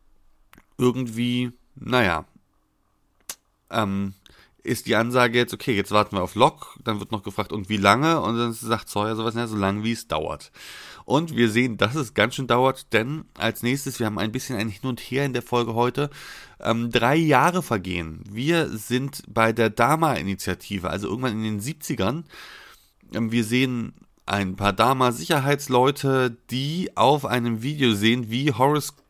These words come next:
Goodspeed, der jetzt wahrscheinlich ein bisschen eine größere Rolle spielen wird, ähm, besoffen mit Dynamit rumspielt.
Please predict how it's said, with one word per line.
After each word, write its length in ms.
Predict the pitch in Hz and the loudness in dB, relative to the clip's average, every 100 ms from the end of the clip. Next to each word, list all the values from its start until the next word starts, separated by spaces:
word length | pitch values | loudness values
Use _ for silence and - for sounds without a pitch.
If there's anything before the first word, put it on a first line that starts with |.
| _ - | _ 2
Goodspeed, 680 | 190 - 135 101 - - - - - 107 | 2 0 0 -2 -2 -12 -18 -20 -6 0
der 200 | 104 - | 0 0
jetzt 280 | 113 113 - | 0 0 0
wahrscheinlich 360 | 107 - 110 110 | -4 -4 -6 -6
ein 60 | |
bisschen 200 | 104 - | -8 -8
eine 80 | 117 | -6
größere 340 | 101 139 135 98 | -4 -4 -2 -2
Rolle 260 | 90 87 | -2 -4
spielen 380 | 85 92 92 90 | -6 -6 -6 -2
wird, 200 | 123 - - - - - | -4 -4 -16 -18 -12 0
ähm, 220 | 113 110 | 2 4
besoffen 480 | 113 107 135 135 123 | 2 2 0 0 -2
mit 160 | 120 120 | -2 -2
Dynamit 480 | 120 117 135 156 | 0 2 0 -2
rumspielt. 960 | 101 107 117 - - 110 127 151 - | -2 0 0 -4 -6 -2 -2 -2 -8